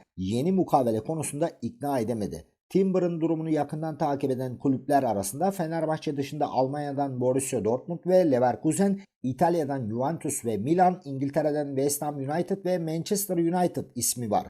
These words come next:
Piyasa değeri otuz milyon euro olarak gösterilen merkez orta saha oyuncusu bu sezon oynadığı on dört maçta iki gol kaydetti, bir gol pası verdi. Timber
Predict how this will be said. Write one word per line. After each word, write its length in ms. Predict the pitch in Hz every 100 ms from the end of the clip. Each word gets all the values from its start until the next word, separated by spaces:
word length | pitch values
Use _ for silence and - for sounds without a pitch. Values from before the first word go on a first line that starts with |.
| _
Piyasa 440 | - 127 143 185 170
değeri 220 | 175 180
otuz 440 | 160 165 - 185
milyon 360 | 175 170 170 156
euro 140 | 160
olarak 400 | 165 156 151 147
gösterilen 560 | 143 135 - 127 127 170
merkez 500 | 170 120 113 180 156
orta 240 | 156 160
saha 240 | 147 135 127
oyuncusu 560 | 123 117 107 202 180
bu 100 | 147
sezon 460 | 175 147 131 143 180
oynadığı 460 | 135 139 143 135 147
on 300 | - 160 160
dört 220 | 123 -
maçta 420 | 120 123 - 202
iki 280 | - 135 185
gol 220 | 131 123
kaydetti, 600 | 120 123 113 123 - 170
bir 120 | 175
gol 260 | 156 156 165
pası 340 | 160 143 -
verdi. 340 | 131 101 90 - _ _ -
Timber 380 | 180 180 185